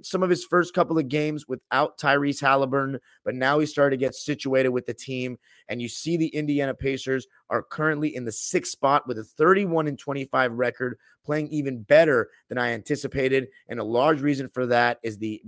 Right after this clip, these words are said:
amazing season of Tyrese Halliburton, who last year had his breakout season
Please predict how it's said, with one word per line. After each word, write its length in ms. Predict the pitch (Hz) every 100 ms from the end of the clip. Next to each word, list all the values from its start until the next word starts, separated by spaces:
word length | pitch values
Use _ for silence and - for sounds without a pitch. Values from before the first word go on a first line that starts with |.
| 113 -
amazing 840 | 120 117 123 143 170 180 151 143 127
season 580 | - 135 127 110 101 90 _ _ -
of 180 | 113 101
Tyrese 680 | 123 117 113 131 139 135 - _ _ 127
Halliburton, 640 | 123 123 110 107 98 92 _ _ _
who 140 | 127
last 440 | 123 135 170 175 170
year 260 | 170 175 -
had 160 | 151
his 80 | 156
breakout 540 | 120 135 147 156 151 -
season 460 | 156 151 156 156